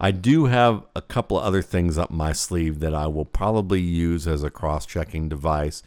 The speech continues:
um, but that I can't go into, um, for public, um, consumption at this point. Um, but ju-, let's just say that,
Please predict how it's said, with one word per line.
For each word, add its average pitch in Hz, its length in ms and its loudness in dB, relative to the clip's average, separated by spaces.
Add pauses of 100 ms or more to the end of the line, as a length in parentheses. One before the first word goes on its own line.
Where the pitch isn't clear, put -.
(400)
um, 71 640 -4
but 73 400 -4
that 85 240 -2
I 78 120 -2
can't 78 340 -6
go 76 220 -2
into, 73 460 -4 (600)
um, 65 380 -4 (260)
for 85 160 -8
public, 69 560 -6 (120)
um, 65 280 -6
consumption 71 640 -6
at - 140 -10
this 76 160 -6
point. 71 420 -4 (400)
Um, 67 340 -4 (100)
but 76 140 -2
ju-, - 260 -4
let's 82 220 -4
just - 240 -6
say 76 240 -2
that, 69 240 -4